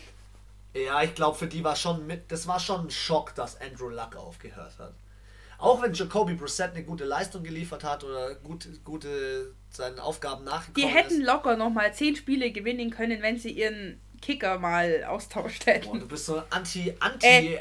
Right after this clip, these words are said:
Speaker 2: nicht
Speaker 1: Adam
Speaker 2: zehn,
Speaker 1: Vinatieri.
Speaker 2: nicht zehn Spiele gewonnen, sondern dann wären sie jetzt vielleicht einfach, hätten sie noch drei mehr gewonnen. Ja, du würdest jetzt zehn
Speaker 1: Positiver
Speaker 2: irgendwas
Speaker 1: Rekord.
Speaker 2: Ja, denk ich schon.
Speaker 1: Ja.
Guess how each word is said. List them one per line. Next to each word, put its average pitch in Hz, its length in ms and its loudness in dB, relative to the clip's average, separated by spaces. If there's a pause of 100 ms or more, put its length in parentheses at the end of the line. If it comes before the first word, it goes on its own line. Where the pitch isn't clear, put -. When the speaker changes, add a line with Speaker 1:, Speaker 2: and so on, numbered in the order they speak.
(100)
Speaker 2:
nicht 269 180 10
Speaker 1:
Adam - 100 4
Speaker 2:
zehn, 330 180 12
Speaker 1:
Vinatieri. 151 400 6
Speaker 2:
nicht 320 320 4
zehn 320 240 6
Spiele 285 300 2
gewonnen, 247 420 4
sondern 226 220 2
dann 214 140 2
wären 233 160 4
sie 226 60 2
jetzt 220 180 0
vielleicht 220 340 2
einfach, 202 420 2
hätten 220 220 -4
sie 196 160 -8
noch 202 160 -8
drei 196 220 0
mehr 190 160 -4
gewonnen. 180 440 -6
Ja, 185 100 -2
du 190 120 -6
würdest 185 140 -6
jetzt 175 320 -8
zehn 202 440 -4 (460)
Speaker 1:
Positiver 175 400 0
Speaker 2:
irgendwas 160 180 4
Speaker 1:
Rekord. 170 280 -4 (180)
Speaker 2:
Ja, 170 240 2
denk 160 200 -8
ich 175 140 -12
schon. 139 320 -10
Speaker 1:
Ja. 113 240 -14